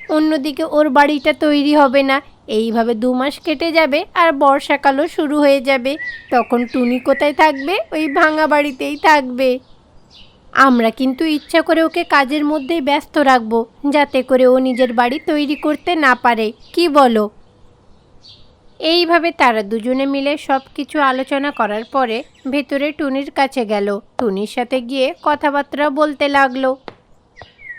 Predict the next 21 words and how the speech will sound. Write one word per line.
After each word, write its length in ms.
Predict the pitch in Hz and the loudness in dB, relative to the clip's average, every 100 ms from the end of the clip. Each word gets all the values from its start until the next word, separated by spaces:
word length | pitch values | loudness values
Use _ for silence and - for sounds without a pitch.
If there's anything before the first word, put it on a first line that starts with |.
| - - - - - - - - - _ _ - - - - - - - - - - - - | -20 -20 -20 -20 -20 -20 -20 -20 -20 _ _ -20 -20 -20 -20 -20 -20 -20 -20 -20 -20 -20 0
তারপরে 480 | 339 330 - 320 339 | 4 4 4 2 2
টুনি 300 | 330 294 294 | 0 0 0
চড়ুইকে 440 | 320 294 294 320 | 0 0 0 -2
বলল 420 | 262 311 294 262 339 - | -2 -2 2 0 0 -4
যে 120 | 311 311 | -2 0
তাদের 380 | 294 262 269 | 2 2 0
জন্য 240 | 233 269 269 | -2 -2 -2
একটা 260 | 269 285 | -4 -2
বাড়ি 300 | 262 262 285 302 | 0 0 0 -2
তৈরি 300 | 330 302 294 | -2 0 0
করে 280 | 302 277 277 | 0 2 2
দিতে। 380 | 277 - 262 294 - - | -2 -2 -4 -4 -12 -6
টুনিও 440 | 277 233 226 240 | -2 0 0 -2
সেই 240 | 277 285 254 | -2 -4 -4
দিনের 300 | 269 277 285 | -2 -2 -2
পর 260 | 294 277 285 - | 0 0 -2 -6
থেকে 260 | 302 302 | -6 -4
কাজের 360 | 294 285 285 247 | -2 -2 -2 -6
জন্য 240 | 294 311 | -4 -2
লেগে 340 | 330 269 214 233 | 0 -2 -2 -2
পড়ল, 460 | 240 233 226 220 | 0 -2 -2 -4